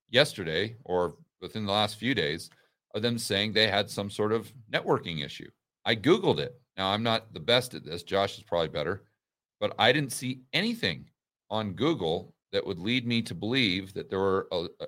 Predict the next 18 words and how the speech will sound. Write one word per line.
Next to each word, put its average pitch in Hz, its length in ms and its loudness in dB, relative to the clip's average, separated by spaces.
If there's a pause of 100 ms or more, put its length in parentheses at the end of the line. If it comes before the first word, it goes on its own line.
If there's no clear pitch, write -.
(120)
a 92 40 -6
group 127 560 0
of 92 260 2 (120)
StreamYard 107 600 0
users 92 640 0 (260)
that 110 280 2
were 95 460 4
inquiring 98 960 2
yesterday, 90 360 -2
trying 110 300 -2
to 95 60 -6
figure 104 300 0
out 104 380 6
why 107 580 2 (240)
StreamYard 95 880 0 (320)
cut 135 220 0
them 110 200 0
off 104 540 2